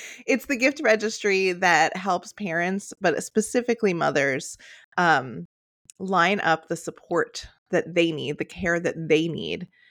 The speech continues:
when they are becoming parents and welcoming a little one, because our current baby shower, uh, event is hugely popular. You know, there's nothing like it. A community comes together and they,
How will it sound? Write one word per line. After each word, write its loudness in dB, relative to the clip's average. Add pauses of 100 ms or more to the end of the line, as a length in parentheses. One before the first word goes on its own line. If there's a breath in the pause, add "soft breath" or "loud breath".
(260 soft breath)
when 0
they 0
are 0
becoming -4
parents 0
and 2
welcoming -2
a 0
little 0
one, -4
because 0 (840)
our 2 (100)
current -2 (140)
baby 2
shower, 0 (380 loud breath)
uh, 2
event -2 (200)
is 0 (200)
hugely -4
popular. -2 (220)
You 0
know, 2
there's 0 (300 loud breath)
nothing 0
like -2
it. 0
A -2
community -2
comes -4
together 2
and 0
they, -4